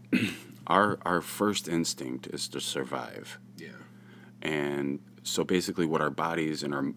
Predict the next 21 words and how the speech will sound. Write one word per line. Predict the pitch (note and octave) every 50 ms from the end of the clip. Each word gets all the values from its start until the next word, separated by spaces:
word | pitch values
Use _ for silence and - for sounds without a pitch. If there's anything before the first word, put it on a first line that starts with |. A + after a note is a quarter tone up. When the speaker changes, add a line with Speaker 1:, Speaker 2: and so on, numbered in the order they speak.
| - C#2+
Speaker 1:
basically | - - E2 D#2+ - - - C#2
our | B1+ B1 B1+
mind | C2 C2+ D2 D#2+ D#2+ C#2+ C#2 - -
does | - - - - - - - - - - - - - - - - -
is | - C#2+ C#2+ C#2+ C#2 C#2 C#2 C2 - - - - - - - - - - - - - - -
it, | E2 E2 - -
it | - D2+ - - - - - - - - - - - - - - - - - - - - - -
basically | - G2+ F#2+ F#2+ G#2 F#2+ F2 F2+ F2 D2+
just | - - D#2+ D#2 D2 -
sits | - - A2 G#2 - -
and | C3 A2+ F#2
waits | E2+ E2 E2 E2 D#2+ - - - - - - - - - -
f-, | - - - - - - - - - - - - -
unconsciously, | G2+ F#2 E2+ - - - G2 F2+ - - C#2+ - - G#1 A#1 A#1+ C2+ - - -
sits | - - - F#2 - -
and | F2+ E2
waits | E2+ E2+ F2 F2 - - -
for | - - E2 D#2
things | - - - E2+ E2 E2+ D#2 -
that | - E2 D#2 -
could | - - E2 D2